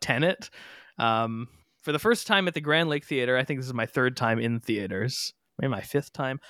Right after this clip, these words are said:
I was c-, doing a calculation the other day, and I think, I think I have visited the movies the most times,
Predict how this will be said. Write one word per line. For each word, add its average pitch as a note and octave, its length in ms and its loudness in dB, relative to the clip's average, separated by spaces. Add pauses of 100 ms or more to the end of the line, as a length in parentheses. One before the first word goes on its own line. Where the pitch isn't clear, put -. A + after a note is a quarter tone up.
(120)
I C4 100 6
was G#4+ 180 4
c-, - 240 -14
doing G3 220 2
a E3+ 60 0
calculation D3+ 580 2
the B2+ 80 0
other A#2+ 160 0
day, A#2+ 180 -2
and A#2+ 120 -4
I C3+ 80 -2
think, C4 320 -6 (500)
I F3+ 80 2
think D#4 220 -4
I G3+ 100 0
have F3+ 240 -2 (420)
visited E3 640 4
the C3+ 100 2
movies B2+ 600 0
the A#2+ 80 0
most A#2 340 2
times, A2+ 680 -4